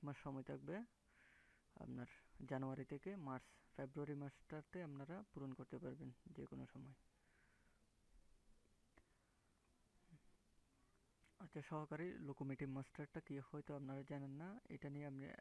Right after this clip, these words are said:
এটা আমি আপনাদের ক্লিয়ার করে দিচ্ছি। সহকারী লোকোমোটিভ মাস্টার হচ্ছে যারা গাড়ি, যারা ট্রেন চালায়, তাদের সহকারী হিসেবে এরা কাজ করে। উম, সহকারী লোক-, লোকোমোটিভ মাস্টার থেকে কু-, মানে কিভাবে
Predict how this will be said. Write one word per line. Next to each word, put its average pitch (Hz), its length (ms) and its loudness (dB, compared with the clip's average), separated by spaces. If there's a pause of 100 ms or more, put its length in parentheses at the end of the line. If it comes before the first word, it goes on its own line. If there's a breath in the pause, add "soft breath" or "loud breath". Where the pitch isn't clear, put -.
(120)
এটা 147 300 0
আমি 151 420 0
আপনাদের 135 420 0
ক্লিয়ার 139 220 0
করে 147 220 -2
দিচ্ছি। 147 280 -4
সহকারী 151 460 -2
লোকোমোটিভ 147 520 -2
মাস্টার 156 320 -4
হচ্ছে 160 400 -4
যারা 147 200 2
গাড়ি, 139 560 -2
যারা 139 260 2 (120)
ট্রেন 135 220 2
চালায়, 120 380 -2 (1600 loud breath)
তাদের 147 300 0
সহকারী 151 500 2
হিসেবে 170 400 2
এরা 143 200 0
কাজ 143 220 0
করে। - 240 -6 (960)
উম, 160 100 0
সহকারী 156 420 2
লোক-, 151 380 -2
লোকোমোটিভ 143 560 0
মাস্টার 160 380 -2
থেকে 208 340 -2 (580 loud breath)
কু-, - 140 -6
মানে 139 400 2
কিভাবে 156 600 4